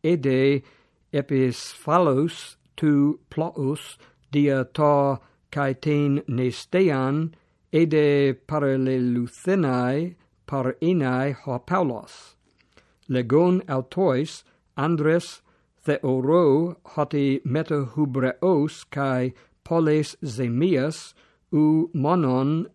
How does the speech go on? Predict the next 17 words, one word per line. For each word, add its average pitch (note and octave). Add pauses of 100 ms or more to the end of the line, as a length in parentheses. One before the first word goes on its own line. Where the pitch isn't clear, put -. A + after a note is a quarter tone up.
(120)
τοῦ D3
φορτίου C#3 (340)
καὶ C3+ (160)
τοῦ C3+
πλοίου, D#3 (640)
ἀλλὰ C#3+ (160)
καὶ D3+ (120)
τῶν D3 (160)
ψουκῶν F3+ (240)
ἡμῶν C#3+
μελεῖν D#3+
εἰσέσθαι C3+ (100)
τὸν C#3
πλοῖον. F3+ (840)
Ὁ C#3+
δὲ C#3+
Χεκατοντάρκης C#3+